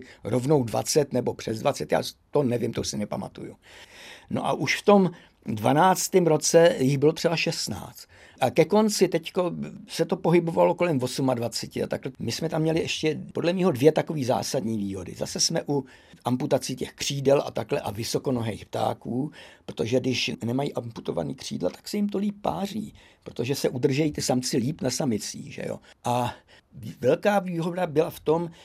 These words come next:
že byli na volné vodě. A oni, i když se tím nemohou nasytit, a i když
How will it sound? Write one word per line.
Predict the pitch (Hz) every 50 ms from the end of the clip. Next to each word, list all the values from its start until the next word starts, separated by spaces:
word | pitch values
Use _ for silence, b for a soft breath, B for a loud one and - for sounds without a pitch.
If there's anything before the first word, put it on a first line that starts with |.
| b b b
že | 101 110 120
byli | 135 156 170 180
na | 180 165
volné | 123 95 110 123 135 135 143 151
vodě. | 135 - 107 101 - - - b b b b b b
A | - - -
oni, | - 147 196 190
i | - - 135
když | 143 151 165 160
se | - 160 -
tím | - 147 127 117
nemohou | 123 131 139 123 123 127 113
nasytit, | 113 117 113 - - 202 196 - 131 107 - -
a | 101
i | 104 - 104
když | 117 127 127 123 - - b